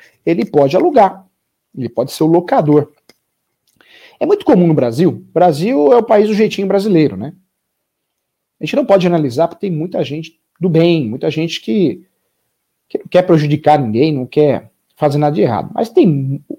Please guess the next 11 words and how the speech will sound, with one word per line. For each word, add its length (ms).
o, 60
o, 560
o 60
percentual 560
menor 320
faz 260
um 60
estrago 520
danado, 440
não 60
faz? 420